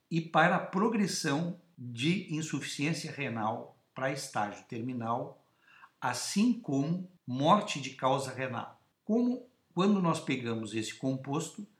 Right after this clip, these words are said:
a gente vê um grande efeito dessa classe de droga, com um hazard de zero ponto cinquenta e cinco, portanto, uma redução de risco relativo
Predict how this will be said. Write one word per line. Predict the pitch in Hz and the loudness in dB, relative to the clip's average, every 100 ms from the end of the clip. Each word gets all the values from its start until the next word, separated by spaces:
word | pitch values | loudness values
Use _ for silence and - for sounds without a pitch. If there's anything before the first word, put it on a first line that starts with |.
| _ | _
a | 151 | -6
gente | 120 131 135 131 | -4 -2 -2 -6
vê | 104 120 127 - _ _ _ _ | -8 -6 -6 -10 _ _ _ _
um | 113 110 | -8 -6
grande | 107 120 185 214 175 | -4 0 2 2 0
efeito | 143 - 120 135 - _ | -4 -4 -4 -4 -10 _
dessa | 117 120 135 | -4 -2 -2
classe | 131 107 104 - | -6 -6 -6 -6
de | 113 113 | -8 -6
droga, | 113 117 131 - _ _ _ | 0 0 0 -8 _ _ _
com | 131 | -4
um | 127 120 | -4 -8
hazard | 117 135 185 - 113 - - _ _ _ _ _ _ _ | 2 4 6 4 -4 -8 -20 _ _ _ _ _ _ _
de | 110 120 107 107 _ - | -8 -4 -4 -8 _ -16
zero | 107 101 139 190 208 214 - _ _ _ | -10 -2 2 2 0 -6 -12 _ _ _
ponto | - 135 127 127 | -2 0 -2 -4
cinquenta | - - - 120 123 | -8 -8 -4 -4 -2
e | 120 | -6
cinco, | - 151 202 - - _ _ _ | -2 -2 -2 -4 -14 _ _ _
portanto, | 143 127 - 135 117 - | -6 -4 0 0 0 -4
uma | 107 107 | -4 -4
redução | 120 120 110 147 180 | -4 -6 -4 0 2
de | 180 | 0
risco | 151 131 - 110 | -2 -4 -4 -8
relativo | 117 120 - 120 113 | -6 -6 -6 -6 -6